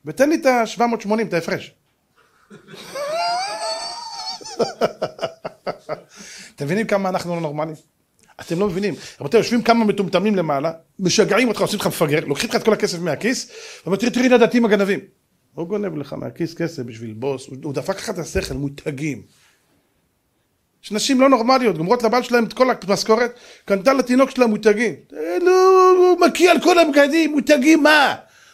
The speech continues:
מה? סלחו לי, משלשל על כל המכנסיים, מותג."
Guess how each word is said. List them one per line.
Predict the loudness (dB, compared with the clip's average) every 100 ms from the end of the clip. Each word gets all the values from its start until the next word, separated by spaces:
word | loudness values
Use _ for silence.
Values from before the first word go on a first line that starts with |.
| _ _ _ _
מה? | 2 4 6 4 2 -4 _ _ _
סלחו | 2 4 6
לי, | 4
משלשל | 4 2 4 4
על | 4 4
כל | 4
המכנסיים, | 4 4 2 2 2 2 0 -4 2
מותג." | 4 6 4 2